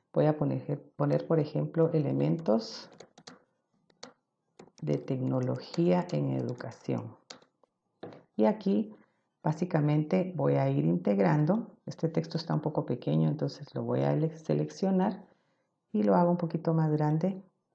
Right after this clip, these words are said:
siempre con las opciones que me permite este sitio. Así que aquí voy a ir editando cada uno de los elementos de la infografía. Por ejemplo,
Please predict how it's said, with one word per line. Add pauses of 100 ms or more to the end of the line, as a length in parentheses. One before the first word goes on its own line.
(280)
siempre
con
las
opciones
que
me
permite (760)
este
sitio.
Así
que
aquí
voy
a
ir
editando
cada
uno
de
los
elementos
de
la
infografía.
Por
ejemplo,